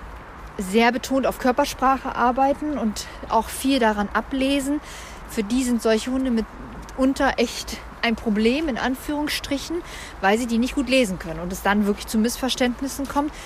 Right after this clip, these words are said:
weil vielleicht, äh, der aufgeregte Mops mit seinen Grunzgeräuschen angelaufen kommt und meine Nala vielleicht sich denkt: „Was machst du für Geräusche? Bedrohst du mich hier etwa?“ Und dann kann es natürlich zu, ja, Missverständnissen kommen, obwohl natürlich dieser nette Hund,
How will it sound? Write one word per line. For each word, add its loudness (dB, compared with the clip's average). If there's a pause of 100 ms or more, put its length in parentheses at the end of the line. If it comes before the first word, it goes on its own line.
(280)
weil 4
vielleicht, 0
äh, 4 (180)
der 2
aufgeregte -2
Mops 2
mit -2
seinen 2 (260)
Grunzgeräuschen 2
angelaufen 2
kommt -2 (440)
und 2
meine 4
Nala 4
vielleicht -2
sich -4
denkt: 2 (520)
„Was -8
machst 0
du -4
für 0
Geräusche? -2
Bedrohst 2
du -2
mich -2
hier -2
etwa?“ -2 (400)
Und -4
dann -2
kann 0
es -4
natürlich 0
zu, -8 (340)
ja, -2 (100)
Missverständnissen -2
kommen, 2 (320)
obwohl 2
natürlich 0
dieser -2
nette 0
Hund, 2